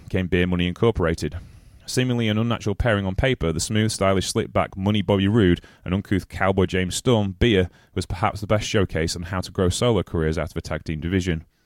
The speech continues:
Roode had been part of Team Canada when they were forced to break up after losing match stipulation to Jay Lethal, Rhino and Team three D. In a promo that was a sparkling parody of the Four Horsemen reunion in W C W, Scott D'Amore singled out Roode as the future world's champion,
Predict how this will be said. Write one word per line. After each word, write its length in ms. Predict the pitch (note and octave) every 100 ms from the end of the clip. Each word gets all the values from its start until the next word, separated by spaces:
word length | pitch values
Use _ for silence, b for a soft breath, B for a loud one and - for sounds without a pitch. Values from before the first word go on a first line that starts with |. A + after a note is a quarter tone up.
| b
Roode 180 | G2 C3
had 100 | C#3+
been 120 | A2+
part 240 | A2+ A#2+ C#2+
of 40 |
Team 180 | - F2+
Canada 440 | F#2+ G#2+ F2 D#2+ - b b b
when 100 | F#2+
they 60 |
were 60 | F#2
forced 260 | G#2+ G#2
to 60 | -
break 260 | G2 F2 G2+
up 100 | F2
after 220 | E2 F2
losing 280 | F2+ E2+ F2+
match 200 | F2 -
stipulation 440 | D2+ E2 D#2+ E2+
to 60 | E2
Jay 220 | - D#2+
Lethal, 320 | E2 E2 E2+
Rhino 340 | E2 D#2+ D#2+ D#2
and 140 | D#2
Team 200 | - D#2
three 200 | - D2
D. 300 | F#2+ E2+ D2+ _ _
In 100 | A2
a 40 | G#2
promo 400 | - C#3 G#2+ F#2+
that 80 |
was 100 | D2
a 40 | F2
sparkling 520 | - A2+ A2+ - G2
parody 340 | - A2+ F2+
of 60 | F2
the 60 | F2+
Four 260 | G2 F#2
Horsemen 340 | F#2+ F#2 F#2+ F2
reunion 340 | F2 E2+ E2+
in 140 | E2+
W 180 | E2+ E2+
C 140 | E2+ E2
W, 380 | G2+ F#2 E2+ E2 b b
Scott 260 | b - A#2+
D'Amore 300 | A#2 G#2+ G2
singled 300 | - G#2+ G2+
out 140 | G2
Roode 240 | F#2+ F2+ D#2
as 80 | D#2
the 60 |
future 320 | E2+ F#2+ -
world's 200 | D#2 D#2+
champion, 500 | - F#2+ F#2 D#2+ D2